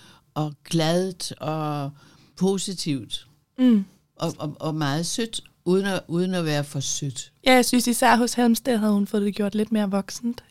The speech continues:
Speaker 1: Ja,
Speaker 2: end,
Speaker 1: det
Speaker 2: øh,
Speaker 1: havde hun he-, heldigvis, synes jeg. Heldigvis for
Speaker 2: Ja.
Speaker 1: hende og for alle os andre.
Speaker 2: <laughs>
Speaker 1: For, fordi, øh, det, øh, hun, hun laver sådan en meget playful collection, eller kollektion.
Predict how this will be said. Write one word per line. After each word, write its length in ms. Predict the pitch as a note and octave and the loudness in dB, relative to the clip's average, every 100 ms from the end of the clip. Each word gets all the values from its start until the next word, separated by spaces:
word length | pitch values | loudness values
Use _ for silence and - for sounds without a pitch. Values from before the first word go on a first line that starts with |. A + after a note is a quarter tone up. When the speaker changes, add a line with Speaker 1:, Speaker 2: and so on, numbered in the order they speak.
| - | 2
Speaker 1:
Ja, 100 | G#3 | 4
Speaker 2:
end, 140 | G3+ | 4
Speaker 1:
det 80 | G3 | 2
Speaker 2:
øh, 60 | G3 | 0
Speaker 1:
havde 200 | F3+ F3+ | 0 0
hun 220 | F3+ F3+ | -2 -6
he-, 500 | D3 E3 - E3+ F3 | -4 -6 -6 -8 -4
heldigvis, 600 | F3 F#3 G3 F#3 E3 D3 - | -2 -2 -2 -4 -4 -4 -4
synes 280 | D3 E3 | -6 -4
jeg. 120 | D#3+ D3+ | -4 -2
Heldigvis 480 | D#3 F3+ F#3 E3 | -2 -2 -4 -2
for 80 | C#3+ | 2
Speaker 2:
Ja. 80 | A#3+ | 2
Speaker 1:
hende 360 | F3 C#3+ D#3 D3 | 2 -2 -2 -4
og 140 | D#3 | -4
for 80 | A#2+ | -4
alle 260 | C3 C3+ | -6 -4
os 120 | C3+ A#2+ | -6 -6
andre. 280 | B2+ C3 - - - | -6 -6 -10 -8 0
Speaker 2:
<laughs> 200 | A#3 - | 0 2
Speaker 1:
For, 160 | F3+ | -4
fordi, 680 | C#3+ D#3+ D#3 D3 E3 D3 D3 | -4 -6 -6 -6 -6 -4 -4
øh, 60 | C3+ - - - _ - C#3+ - | -6 -10 -20 -20 _ -12 -6 0
det, 420 | D#3+ D#3+ E3 - B2+ - C3+ - | 2 2 0 -2 -8 -12 -14 -10
øh, 60 | C3 | -6
hun, 160 | - - C#3+ | -4 -2 -2
hun 220 | C3+ E3+ | 0 0
laver 340 | D#3 D#3 F3+ F#3 | 0 0 0 -2
sådan 200 | - D#3 | -4 -2
en 40 | |
meget 240 | C#3+ D#3 D#3 | 0 -2 -4
playful 720 | - D3 D3+ E3+ - E3+ D#3 C3 _ _ _ _ | -6 -2 0 0 -2 -2 -2 -4 _ _ _ _
collection, 640 | - D3+ B2 - C3 C3 - | -2 -2 -2 -6 -2 -2 0
eller 220 | B2+ B2+ | -2 -2
kollektion. 600 | A#2+ D3+ C3 - C3+ D3+ | -2 -6 -4 -4 -6 -8